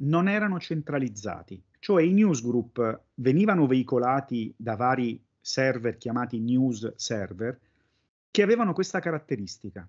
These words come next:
Prendevano le gerarchie, eh, news, seguivano un certo indirizzo, alt punto,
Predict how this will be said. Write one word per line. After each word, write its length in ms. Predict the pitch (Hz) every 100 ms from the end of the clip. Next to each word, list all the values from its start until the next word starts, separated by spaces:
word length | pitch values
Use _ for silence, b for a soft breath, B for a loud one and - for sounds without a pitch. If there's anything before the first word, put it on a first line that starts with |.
| _ -
Prendevano 800 | 160 165 175 208 170 143 123 120
le 100 | 131
gerarchie, 800 | 117 139 131 - 165 156 143 131
eh, 240 | 127 127 131
news, 380 | 139 156 139
seguivano 520 | 120 - 117 131 127 123
un 80 |
certo 320 | 113 139 - 127
indirizzo, 640 | 123 123 117 - - 110
alt 500 | 131 135 147 135 131
punto, 800 | - 147 143 147 143 151 143 143